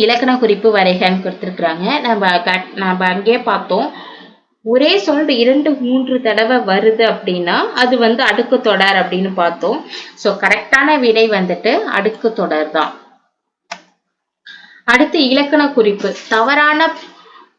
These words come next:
பொருந்தாததை எழுதுக அப்படின்னு கொடுத்திருக்கிறாங்க. தாய் சேய், தாய் சேய் உவ-, உவகை, சாரி, உவமை தொகை. தாய் சேய்ங்கிறது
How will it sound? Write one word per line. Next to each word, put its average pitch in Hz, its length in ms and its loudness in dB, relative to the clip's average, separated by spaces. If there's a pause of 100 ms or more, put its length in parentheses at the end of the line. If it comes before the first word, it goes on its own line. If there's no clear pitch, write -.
(520)
பொருந்தாததை 294 920 4
எழுதுக 226 380 4 (200)
அப்படின்னு 190 360 0
கொடுத்திருக்கிறாங்க. 156 680 -4 (640)
தாய் 262 360 4 (100)
சேய், 214 340 2 (1400)
தாய் 247 380 4 (120)
சேய் 262 360 2 (140)
உவ-, 226 240 0 (300)
உவகை, 254 480 0 (220)
சாரி, 202 340 -2
உவமை 269 360 0 (160)
தொகை. 185 300 -2 (580)
தாய் 233 420 2
சேய்ங்கிறது 220 720 0